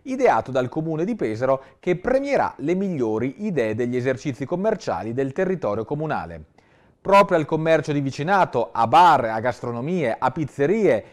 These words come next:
e anche a piccoli artigiani, il Comune ha infatti deciso di destinare ventimila euro. Le attività potranno presentare dunque un progetto di marketing e comunicazione in grado di valorizzare il territorio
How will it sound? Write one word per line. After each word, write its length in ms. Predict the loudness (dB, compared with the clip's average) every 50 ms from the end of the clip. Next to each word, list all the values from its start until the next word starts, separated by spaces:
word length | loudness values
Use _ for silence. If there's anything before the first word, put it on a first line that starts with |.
| -10 -4
e 80 | -2
anche 200 | -2 0 0 0
a 60 | 0
piccoli 320 | 0 -2 -4 -2 0 2 2
artigiani, 640 | 2 2 0 -2 -2 -2 -2 -2 -2 -6 -8 -10 -8
il 160 | -6 -6 -4
Comune 380 | -2 -2 -2 -2 -2 -2 -4 -4
ha 100 | -4 -4
infatti 560 | -4 -4 -4 -2 -4 -4 -4 -4 -8 -6 -4
deciso 400 | -4 -4 -4 -4 -6 -6 -4 -4
di 200 | -4 -4 -2 0
destinare 600 | 0 0 0 0 -4 -6 -4 -4 -2 -2 -4 -4
ventimila 720 | -2 -2 0 0 0 -2 -4 -4 -2 0 2 4 4 4
euro. 420 | 2 0 -4 -8 -8 -10 -10 -12 _ _ _ _ _ _ -12
Le 180 | -6 -2 -2 -2
attività 500 | -2 -2 -4 -4 -2 2 4 4 4 4
potranno 460 | 2 -2 -2 0 0 0 0 -2 -4
presentare 580 | -4 -4 -4 -4 -4 -2 0 2 2 2 2 0
dunque 460 | 0 -2 -2 -2 -2 0 0 0 0
un 220 | -2 -4 -6 -6 -4
progetto 500 | -2 -2 -2 0 0 -2 -2 -2 -4 -8
di 140 | -6 -6 -2
marketing 800 | 0 2 2 2 2 0 -2 -6 -6 -6 -6 -6 -4 -4 -6 -4
e 200 | -4 -2 -4 -2
comunicazione 840 | -2 -4 -6 -4 -4 -4 -2 -2 -2 -2 -2 -4 -4 -4 -4 -6 -8 -10 -20 _ -10
in 180 | -6 -4 -2
grado 420 | 0 0 2 0 0 0 -2 -4 -4
di 180 | -4 -4 -4
valorizzare 800 | -4 -2 0 2 2 2 2 0 -2 -2 -2 -2 0 -2 -4 -4 -4
il 160 | -6 -6 -2
territorio 680 | 0 0 0 0 0 2 4 4 4 4 0 -4 -8